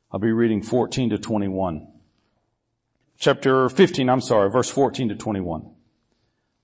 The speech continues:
"And concerning you, my brethren, I myself also am convinced that you yourselves are full of goodness,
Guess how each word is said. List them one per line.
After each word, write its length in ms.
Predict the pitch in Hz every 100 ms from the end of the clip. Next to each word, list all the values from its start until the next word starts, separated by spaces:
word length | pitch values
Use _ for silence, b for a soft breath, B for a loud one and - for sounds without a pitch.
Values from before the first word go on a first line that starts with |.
| -
"And 160 | 156 151
concerning 480 | 156 156 208 202
you, 140 | 185 208
my 160 | 156
brethren, 420 | 120 123 123 135 135
I 160 | 135 156
myself 560 | 160 160 156 143 131
also 560 | 110 127 135 - 104 98
am 140 | 107
convinced 580 | 98 113 101 120 107 -
that 160 | 98 78
you 120 | 123
yourselves 680 | 165 170 151 151 139 123 104
are 120 | 104
full 280 | - - 143
of 160 | 131 -
goodness, 580 | 127 104 90 - -